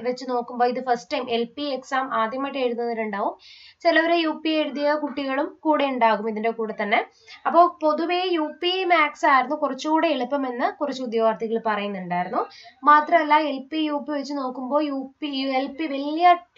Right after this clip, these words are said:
കട്ട്-, ട-, ടഫ് ആയിട്ടുള്ള ക്വസ്റ്റ്യൻ പേപ്പർ ആയിരുന്നില്ല. എന്നാൽ ഒരു ആവറേജ് ലെവലിൽ ഉള്ള ഒരു ക്വസ്റ്റ്യൻ പേപ്പർ ആയിരുന്നു. മാത്രമല്ല, പൊതുവെ ഒരു, ആ, കുറച്ച് പേർക്ക് എല്ലാവരും പറയുന്നത്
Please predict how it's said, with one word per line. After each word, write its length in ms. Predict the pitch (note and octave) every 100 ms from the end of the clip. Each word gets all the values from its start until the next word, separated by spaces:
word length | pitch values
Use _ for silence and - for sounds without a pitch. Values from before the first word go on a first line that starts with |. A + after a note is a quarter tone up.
| - D4+
കട്ട്-, 180 | -
ട-, 500 | C4+ C4+ C4+ C4+ C4 C4
ടഫ് 160 | D4 D4
ആയിട്ടുള്ള 280 | C#4 C#4+
ക്വസ്റ്റ്യൻ 220 | C#4 C4 C4+
പേപ്പർ 240 | C4 C4
ആയിരുന്നില്ല. 640 | B3 A#3 A#3+ A#3+ G#3+ F4+ - _ - - C#4+
എന്നാൽ 300 | D#4 G#4 G4
ഒരു 100 | F4
ആവറേജ് 500 | C#4+ B3+ B3 A#3 A#3
ലെവലിൽ 400 | G#3 G#3+ C4 A4 _ _ -
ഉള്ള 300 | A#3 A#3 B3
ഒരു 160 | D#4 A#3+
ക്വസ്റ്റ്യൻ 360 | A#3+ G#3+ A3
പേപ്പർ 300 | A3 G#3 F#3+
ആയിരുന്നു. 420 | F#3 E3+ E3+ C#4 - - -
മാത്രമല്ല, 560 | C4 C4+ D4+ C4 B3 D4
പൊതുവെ 300 | D4 C4 D4
ഒരു, 340 | D#4+ D4+ D#4 -
ആ, 280 | A#3 A#3 A#3 - -
കുറച്ച് 300 | C4 C4 D#4
പേർക്ക് 320 | C#4+ C4 C4
എല്ലാവരും 600 | C#4+ C4 B3+ B3+ C4 C#4
പറയുന്നത് 520 | C4 B3 B3+ B3 D#4